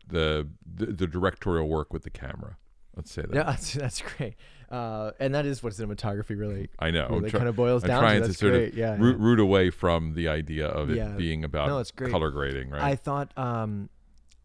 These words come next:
Speaker 2: I, I thought that the, the directorial work with the camera,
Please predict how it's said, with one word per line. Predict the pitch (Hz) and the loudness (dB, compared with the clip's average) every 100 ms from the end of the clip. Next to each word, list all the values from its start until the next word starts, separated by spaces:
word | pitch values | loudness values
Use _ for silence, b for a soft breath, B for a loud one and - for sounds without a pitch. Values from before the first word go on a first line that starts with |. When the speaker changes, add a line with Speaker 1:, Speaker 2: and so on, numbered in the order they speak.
| - | -6
Speaker 2:
I, | 127 120 - | -4 -4 -6
I | 135 127 | -6 -2
thought | 143 135 | 0 0
that | 117 | -2
the, | 127 - - - | -2 -4 -8 -2
the | 127 | 0
directorial | 104 123 123 117 - 135 120 | 0 -2 -2 -2 -2 2 2
work | 113 113 120 | 2 0 -2
with | |
the | 107 | -4
camera, | - 120 113 107 101 | -2 -2 0 -2 -4